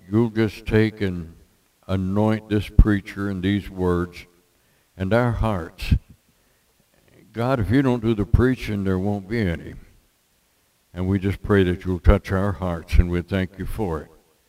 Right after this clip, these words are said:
In Jesus' name, amen. I, uh, have a nice outline all <laughs> prepared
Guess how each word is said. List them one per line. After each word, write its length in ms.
In 220
Jesus' 580
name, 500
amen. 540
I, 360
uh, 280
have 160
a 60
nice 360
outline 500
all 260
<laughs> 140
prepared 800